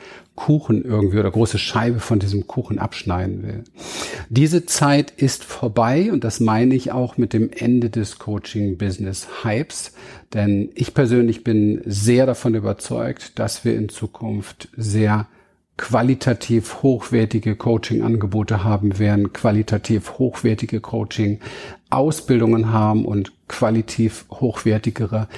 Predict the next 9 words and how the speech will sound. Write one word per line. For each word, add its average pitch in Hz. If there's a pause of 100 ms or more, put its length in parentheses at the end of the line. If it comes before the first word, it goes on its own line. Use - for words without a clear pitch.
(240)
Expertise -
im 113
Markt 98
vorfinden 98
werden. 101
Was 107
aber 113
nicht 120
heißt, 107